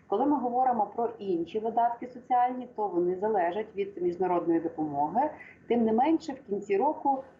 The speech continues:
м, в кінці листопада ми ухвалили, е, угоду із Світовим банком за підтримки уряду Японії Inspire на один і два мільярда доларів. І, власне, ці кошти якраз чітко йдуть на допомоги найбільш уразливим категоріям населення.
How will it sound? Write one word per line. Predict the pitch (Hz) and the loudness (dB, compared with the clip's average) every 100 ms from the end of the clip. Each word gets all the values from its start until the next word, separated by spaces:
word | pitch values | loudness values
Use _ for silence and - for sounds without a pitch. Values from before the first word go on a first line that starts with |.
| _ _ - | _ _ -2
м, | 370 180 | 2 2
в | 170 | 0
кінці | 214 208 202 | -2 -2 0
листопада | 175 - 214 233 226 214 | -2 0 -2 0 0 0
ми | 220 233 | -2 -2
ухвалили, | 208 190 185 196 185 170 | -2 0 0 2 2 0
е, | 165 - 165 165 160 156 | -2 -4 -4 -2 -4 -2
угоду | 180 196 208 196 165 156 | -2 0 2 2 0 0
із | 170 170 | -2 -4
Світовим | 202 196 196 190 | -4 -2 0 0
банком | 180 180 165 - 151 | 2 2 0 -4 -6
за | 151 | -4
підтримки | 185 - - 214 190 170 175 | -6 -8 -8 -2 0 0 -4
уряду | 208 202 185 185 | -2 -2 -2 -2
Японії | 185 185 196 165 156 147 180 | -4 -2 -2 0 0 0 -2
Inspire | 190 - - 151 151 202 - - _ _ 196 | -4 -2 0 2 2 0 -4 -16 _ _ -2
на | 208 | 0
один | 196 226 | 0 -2
і | 208 | -4
два | 185 202 | -2 -2
мільярда | 190 175 190 175 151 147 311 | -2 0 0 0 -4 -8 -6
доларів. | 147 311 247 302 - - - _ | -4 -6 -8 -10 -14 -20 -20 _
І, | 220 | -10
власне, | 202 233 269 262 220 _ | -2 0 0 -2 -12 _
ці | 262 - | -12 -8
кошти | 269 320 330 - 208 | -4 -2 -4 -6 -6
якраз | 202 233 262 262 - | -2 0 0 -2 -14
чітко | - 285 - 202 | -8 -8 -4 -4
йдуть | 175 196 226 196 | -2 -4 -4 0
на | 190 160 | 2 0
допомоги | 190 196 190 202 269 294 262 | -2 -2 -2 0 0 2 0
найбільш | 202 370 220 226 202 | -2 -4 -6 -6 -2
уразливим | 190 180 175 175 | 0 0 0 -2
категоріям | 175 - 175 180 170 165 | -4 -10 -6 -2 0 0
населення. | 165 - 226 269 254 240 233 | -2 0 0 2 2 0 -2